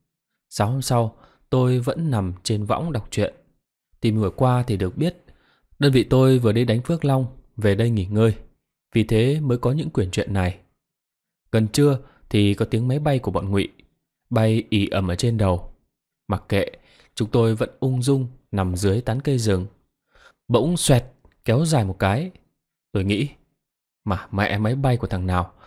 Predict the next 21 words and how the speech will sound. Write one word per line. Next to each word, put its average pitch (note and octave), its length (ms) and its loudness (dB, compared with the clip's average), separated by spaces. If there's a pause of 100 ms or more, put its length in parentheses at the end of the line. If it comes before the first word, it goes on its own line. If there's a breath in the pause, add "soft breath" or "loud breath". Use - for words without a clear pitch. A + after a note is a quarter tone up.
(120)
mà A2+ 260 0
bay C3+ 220 -2
thấp G3 240 -4
vậy? - 160 0 (920)
Ngoài F#2+ 160 0
Bắc, C#3 180 0 (500 soft breath)
máy A#2+ 140 0
bay B2+ 240 2
bay A2 180 0
thấp, F3+ 240 -2 (400 soft breath)
âm A#2 160 0
thanh A2+ 320 0
cũng - 260 -4
y D3 160 2
chang C3+ 260 -2
như B2 140 2
vậy. A2 180 0 (1000)
Chưa D#3+ 120 2
kịp A#2+ 260 0
nghĩ G#2 320 -2
hết, F3 180 -2